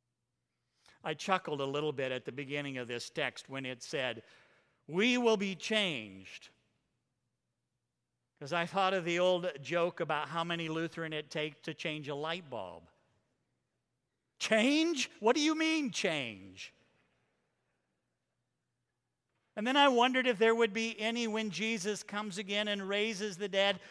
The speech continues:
and changes those who are still alive who will say, "No, thank you, Jesus. I like this broken mess of a life that I have just the way that it is."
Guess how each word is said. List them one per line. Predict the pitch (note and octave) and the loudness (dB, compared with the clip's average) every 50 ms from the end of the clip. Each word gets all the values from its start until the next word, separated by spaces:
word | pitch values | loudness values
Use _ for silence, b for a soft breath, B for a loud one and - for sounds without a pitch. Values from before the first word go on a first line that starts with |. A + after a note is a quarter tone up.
| B B | B B
and | G#3 F#3 F3+ | -4 -2 -2
changes | - - A3 A3 A3 A3+ F#3 G#3 G#3 G3 E3 | 0 0 2 2 2 0 0 -2 -2 -2 0
those | E3 G3 G3 G#3 G#3 E3+ | 0 2 2 2 2 0
who | F#3+ G#3 | -2 -2
are | G3+ G3+ | -2 -2
still | F#3 - - G#3+ G3+ G#3 | -2 -2 0 0 2 2
alive | G#3 G3 F#3+ F#3 F#3 G3 F#3 | 2 2 4 4 6 4 4
who | F#3 G3+ | 4 2
will | G#3 G3+ | 0 2
say, | - A3+ G#3+ G#3+ | 4 4 2 4
"No, | G#3+ A3+ B3 C#4 C#4+ | 6 8 10 10 10
thank | - - B3+ C4 C4 B3 - - | 10 8 4 4 4 4 0 0
you, | B3+ A#3+ A#3 A3 F#3+ B B B B B | 0 2 2 2 0 B B B B B
Jesus. | - C3+ E3+ A3+ A#3+ A#3+ G#3 - A#3+ A3 - - | -8 -4 -2 0 0 0 0 2 2 0 0 2
I | - G3 A3+ A#3+ A#3+ | 4 6 6 8 6
like | A#3+ A3+ A#3+ B3 C4+ C4 - - | 6 6 6 6 4 4 0 0
this | G#3 G#3 G3 D3 | 0 0 0 0
broken | E3+ D3 E3+ G3 G3+ G#3 G#3 - G#3 G3+ F3+ F3+ | -4 -4 2 4 6 6 6 4 0 -2 -2 0
mess | F#3 F#3 G3 - - | 0 -2 -2 -2 -2
of | G#3 F3+ | -2 0
a | F#3 | 0
life | F3 F3+ F#3 F#3 G3 G#3 E3 - B B B B G3+ | 0 0 0 0 0 0 -2 -6 B B B B -2
that | F3+ F3 E3+ | 0 2 4
I | E3+ E3 E3+ | 4 2 2
have | F3 F3+ F#3+ F3+ F3+ F3 D#3 | 2 0 0 0 0 0 0
just | C#3 F#3+ G3 F#3 - - | -2 -2 -2 -2 -2 -6
the | - F#3 | -8 -6
way | E3+ F3+ F3 F3 E3+ | -2 -2 0 0 0
that | D#3 E3 E3 D#3+ | 0 -2 -2 -2
it | D#3+ D3+ | -2 -4
is." | D#3 D#3 C#3 A2+ G2+ G2+ F#2+ F2 - - - - - | -4 -4 -4 -4 -6 -10 -14 -16 -20 -20 -20 -20 -20